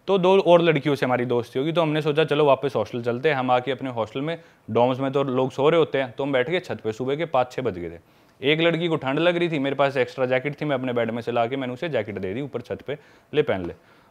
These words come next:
बात चलने लग रही है कि भी अच्छा क्या करते हैं, सब सुबह के छः सात बज गए और उनमें से एक लड़की, तो कुछ लोग उठ भी गए, जाके सो गए, तो हम चार पांच लोग बचे थे। तो उसमें से एक लड़की बोलती कि मेरे पापा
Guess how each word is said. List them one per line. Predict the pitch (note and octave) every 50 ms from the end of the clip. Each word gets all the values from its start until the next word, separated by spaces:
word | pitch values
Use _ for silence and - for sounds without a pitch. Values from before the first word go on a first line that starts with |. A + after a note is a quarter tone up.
| _
बात | B2 C3+ C#3+ D#3+ E3+ D#3+ - - _ -
चलने | E3 E3+ F3 F3
लग | F3 F3+ F3 E3+
रही | F3 F3
है | E3+
कि | D#3+ D#3+
भी | D#3+ D#3 D#3
अच्छा | D#3 - - D3+
क्या | D3+ D3+ D3 D3
करते | D3 C#3+ D3 C#3 C3+ - D3 C#3+
हैं, | C#3 C#3+ C#3
सब | C3 - C3+ C3+
सुबह | B2 - C#3 C#3 C#3+ C#3
के | C3+ C#3+ C3+
छः | C#3 - C3 B2
सात | C3 B2+ B2 B2+
बज | B2 B2 B2 B2
गए | B2+
और | C3 C3 B2+
उनमें | B2+ A#2+ B2 B2+ B2+ C3 C3
से | B2 C3+ C3
एक | C3 B2+
लड़की, | C3 B2+ C3 B2+ C#3+ C#3+ - _ _ _ _ _
तो | - D#3
कुछ | D#3+ F3+ D#3+ F3
लोग | F#3+ G3 F#3+ F3+
उठ | D#3 D3 C#3
भी | C#3 D3+ E3
गए, | F3 F3
जाके | D#3+ D3 B2+ B2 C#3+ D#3+
सो | D#3 - D3 F#2+
गए, | F#2+ G2+ G2+
तो | - D#3
हम | D#3+ E3
चार | D#3+ - D3 C#3+ C3+
पांच | - D3+ C#3+ C3+
लोग | C#3 C#3 C#3+ C#3
बचे | A#2 F#2+ G2 F#2
थे। | F2+
तो | F#2 F#2+ - - - - C#3+
उसमें | D3 C#3 D#3 D3+
से | D3 D3+
एक | D3 C#3+
लड़की | C#3+ C#3+ C#3+ B2+ D3 C#3+
बोलती | C#3 C#3 C#3 C3+ D#3+
कि | E3 F3
मेरे | D#3 C#3+ C3+ C3
पापा | C3 C3+ C3 - E3+ F3 F#3 D3+ - -